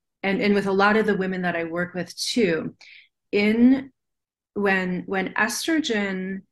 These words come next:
starts to spike, um, I, I tracked it in myself, I've tracked it in my daughter and lots of,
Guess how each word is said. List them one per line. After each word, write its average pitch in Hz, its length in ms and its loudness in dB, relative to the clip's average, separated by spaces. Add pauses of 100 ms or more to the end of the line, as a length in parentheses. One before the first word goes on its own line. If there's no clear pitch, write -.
(200)
starts - 680 -2 (100)
to 165 640 0
spike, - 680 -4 (840)
um, 180 340 -2 (460)
I, 185 300 -2
I 185 100 -6
tracked 202 360 -2
it 202 80 4
in 175 80 0
myself, 240 320 0
I've 202 100 -4
tracked 175 240 -6
it 165 80 -6
in 165 60 -4
my 160 100 -6
daughter 202 340 4
and 180 160 0
lots - 240 -4
of, 175 140 -8